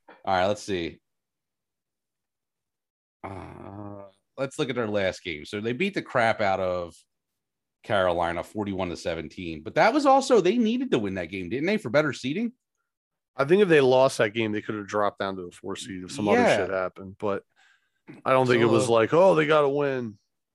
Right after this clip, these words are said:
Speaker 2: You know, like, I look at Tom Brady and I look at Tampa the same way I look at the Lakers in basketball. Like, if you guys watch basketball, you know the Lakers are not having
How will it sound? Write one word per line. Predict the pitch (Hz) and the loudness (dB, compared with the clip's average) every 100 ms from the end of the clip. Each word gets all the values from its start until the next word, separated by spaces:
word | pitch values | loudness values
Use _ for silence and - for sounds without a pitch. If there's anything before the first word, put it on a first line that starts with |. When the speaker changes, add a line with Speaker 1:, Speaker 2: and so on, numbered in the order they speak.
| _ _ | _ _
Speaker 2:
You | 101 | -12
know, | 98 95 95 _ - - - | -8 -8 -10 _ -20 -6 0
like, | 151 | 6
I | 190 | 8
look | 233 196 | 8 6
at | 185 | 2
Tom | 185 175 | 4 4
Brady | 151 139 139 139 | 2 2 2 2
and | |
I | 123 | 2
look | 117 120 | 0 -4
at | 113 | -8
Tampa | 117 107 113 | -8 -8 -8
the | 104 | -8
same | - 110 107 | -6 -4 -2
way | 104 | -2
I | |
look | 104 98 | -4 -10
at | 101 | -12
the | |
Lakers | 104 98 98 104 107 - - _ _ _ _ _ _ _ - | -8 -8 -8 -12 -14 -16 -20 _ _ _ _ _ _ _ -8
in | 113 | -6
basketball. | 101 107 104 120 113 113 113 113 - | -2 -2 -2 -4 0 2 2 -2 -10
Like, | 104 95 | -10 -10
if | 104 | -8
you | 117 | -2
guys | 123 113 | 0 2
watch | 123 117 | 0 0
basketball, | 120 113 - 113 | -2 -2 -4 -8
you | 110 | -6
know | 113 | -8
the | 104 | -6
Lakers | 107 110 113 104 | -6 -8 -10 -10
are | 101 | -8
not | 101 104 | -6 -6
having | 107 101 104 101 | -4 -4 -6 -12